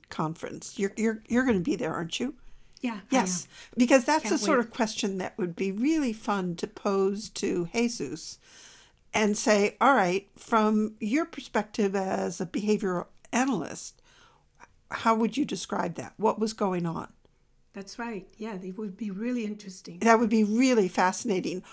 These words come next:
Speaker 1: And then to, perhaps to, to play it out in Portal to see if we s-, if we could set that up with humans, what would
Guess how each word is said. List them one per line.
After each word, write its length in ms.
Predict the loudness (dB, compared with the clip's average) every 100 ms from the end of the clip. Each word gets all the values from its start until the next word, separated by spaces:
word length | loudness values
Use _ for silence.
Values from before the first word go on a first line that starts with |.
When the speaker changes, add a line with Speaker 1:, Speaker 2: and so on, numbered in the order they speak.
| -8 2
Speaker 1:
And 160 | 8
then 200 | 8 8
to, 240 | 4 -4 -6 -2
perhaps 420 | 2 2 0 -4
to, 300 | 2 2 2
to 400 | -4 -2 0 0 -6 -12
play 280 | -2 0 2
it 80 | 0
out 320 | -2 -4 -6
in 240 | -4 -4 -4
Portal 420 | -2 -2 -2 -6
to 140 | -8 -10
see 380 | -4 -4 -4 -8 -20 -20 -20 -6
if 220 | -6 -2
we 200 | -2 -2
s-, 260 | -4 -10 -4
if 220 | -4 -2
we 100 | -4
could 200 | -2 -4
set 260 | 0 -2 0
that 180 | -2 0
up 260 | -2 -4 -4
with 220 | -4 -4 0
humans, 560 | 2 2 0 -4 -8 -12 -20 -20 _ -6
what 340 | 4 4 4
would 220 | 2 0